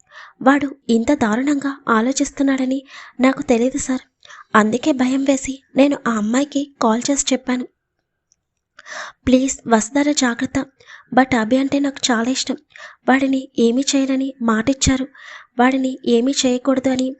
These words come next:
దీపక్ అంటుంటే విరాజ్ తన కోపాన్ని కంట్రోల్ చేసుకుంటూ ఓకే అని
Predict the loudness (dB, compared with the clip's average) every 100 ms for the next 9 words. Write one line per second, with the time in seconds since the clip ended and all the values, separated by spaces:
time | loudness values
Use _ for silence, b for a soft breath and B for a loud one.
0 | -8 0 0 2 -2 0 -2 -2 0 0
1 | -2 -6 B B B 0 2 2 0 0
2 | 0 0 -4 0 0 0 -4 -2 -2 0
3 | -2 -2 -4 -4 -6 -4 -6 -8 B B
4 | B 4 4 2 -2